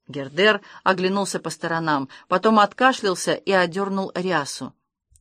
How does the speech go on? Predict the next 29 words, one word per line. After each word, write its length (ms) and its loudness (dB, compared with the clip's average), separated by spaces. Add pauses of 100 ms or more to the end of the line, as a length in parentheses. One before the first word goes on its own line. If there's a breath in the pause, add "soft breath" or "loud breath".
(240)
"Я 260 -6
немного 440 -2
потерял 420 2
равновесие", — 680 0
объяснил 560 -6
он. 220 -8 (680 loud breath)
"Уж 200 -2
больно 380 4
ненадежны 680 2
эти 120 -6
движущиеся 720 -6
лестницы, 580 -8 (280)
хотя 340 0
со 140 2
временем 400 2
привыкаешь 640 -4
и 40 -10
к 100 -16
ним". 280 -8 (1080)
Последовал 580 4
новый 280 6
приступ 440 -4
кашля, 520 0 (320 loud breath)
и, 80 2
наконец, 460 4
Гердер 400 -2
пришел 380 -6
в 60 -14
себя. 420 -12